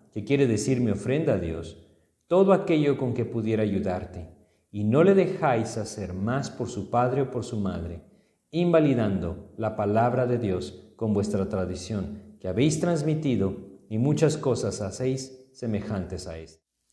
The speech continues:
El Señor Jesucristo fue muy claro con estos hombres de que ellos estaban viviendo en hipocresía. El apóstol Pablo lo entendió también de una forma muy clara en su vida. Él estaba buscando la justicia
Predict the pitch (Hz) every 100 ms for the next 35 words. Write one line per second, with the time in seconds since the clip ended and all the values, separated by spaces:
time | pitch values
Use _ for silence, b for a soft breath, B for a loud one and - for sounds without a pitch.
0 | b b b b - 151 160 220 226 240
1 | 202 - 208 - - 135 156 151 151 151
2 | 147 143 135 85 92 - - - - 117
3 | 127 - 123 139 117 80 80 - b b
4 | b b b 131 139 180 180 175 175 -
5 | 160 160 147 135 143 135 131 120 127 123
6 | 117 - 80 - - - _ _ - 113
7 | 127 143 135 135 123 143 156 120 110 113
8 | 117 117 135 135 117 117 135 139 117 120
9 | 117 120 117 113 107 123 117 120 117 120
10 | 117 110 107 110 123 170 - - b b
11 | b b b b _ _ 160 202 202 208
12 | 202 190 - - 185 160 113 104 104 -
13 | 117 - - 185 - 131 110 - -